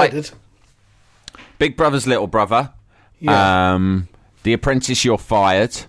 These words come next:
Speaker 1: Mm-hmm.
Speaker 2: Great British Bake Off, Bake Off, Bonus Bake Off.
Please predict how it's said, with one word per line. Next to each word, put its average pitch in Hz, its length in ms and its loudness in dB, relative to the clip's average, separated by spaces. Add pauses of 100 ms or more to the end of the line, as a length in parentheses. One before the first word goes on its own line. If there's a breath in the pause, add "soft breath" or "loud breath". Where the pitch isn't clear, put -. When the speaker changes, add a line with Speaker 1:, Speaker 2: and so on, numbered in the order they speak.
(680 loud breath)
Speaker 1:
Mm-hmm. 147 220 -2
Speaker 2:
Great 131 500 0
British 117 460 -2 (560)
Bake 113 320 -2
Off, 104 260 -2 (240)
Bake 113 320 -2
Off, 101 200 -2 (460)
Bonus 98 400 0
Bake 87 320 -4
Off. - 320 -4